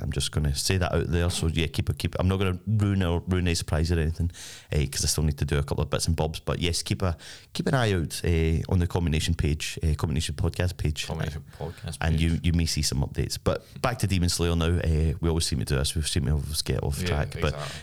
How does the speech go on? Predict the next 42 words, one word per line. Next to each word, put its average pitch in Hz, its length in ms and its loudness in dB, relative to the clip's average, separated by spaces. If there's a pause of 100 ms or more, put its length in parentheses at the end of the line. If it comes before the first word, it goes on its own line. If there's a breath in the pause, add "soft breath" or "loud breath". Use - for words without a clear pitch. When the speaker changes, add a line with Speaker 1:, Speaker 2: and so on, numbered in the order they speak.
Speaker 1:
Demon 117 220 2
Slayer. 92 300 0 (120)
Uh, 87 260 2
so - 380 0 (100)
it - 140 0
was 92 140 0
the 92 420 2
brand 107 400 2
new 92 320 2 (280)
movie, 78 500 0 (360 loud breath)
uh, 80 200 2
that 82 160 0
they 87 80 0
released. 87 580 2
Uh, 78 220 2
pretty - 240 2
much, - 420 -2
it 95 140 -2
was 82 560 2
a 78 60 0
recap 104 500 0 (160)
of 80 260 0
the 85 80 0
last 135 340 0
two 104 140 0
episodes 85 720 0 (400 loud breath)
of 78 500 0
the 73 360 2
season 80 320 2
two, 110 260 0 (340)
the 82 140 0
Speaker 2:
Yeah. 82 380 2
Speaker 1:
Entertainment 85 580 0
District - 400 0
arc, 101 320 -2 (460 loud breath)
and 76 320 2
then 95 320 0
we 92 260 2
got 87 180 0
a 85 160 2
new 104 160 2
episode, 127 500 -2